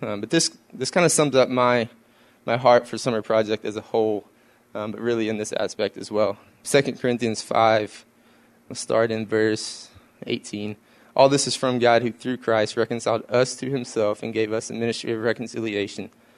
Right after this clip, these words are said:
That is, in Christ God was reconciling the world to himself,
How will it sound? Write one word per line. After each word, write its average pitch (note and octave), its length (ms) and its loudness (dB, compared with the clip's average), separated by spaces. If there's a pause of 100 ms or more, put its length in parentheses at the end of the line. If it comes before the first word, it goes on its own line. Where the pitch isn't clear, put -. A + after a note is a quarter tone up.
(140)
That A2+ 180 2
is, G#2+ 160 -4
in A2 140 -8
Christ A#2+ 380 0
God G#2 240 2
was G#2 140 -8
reconciling A2 580 -2
the G#2 80 -8
world G#2 260 -4
to B2 160 -6
himself, G#2+ 540 -4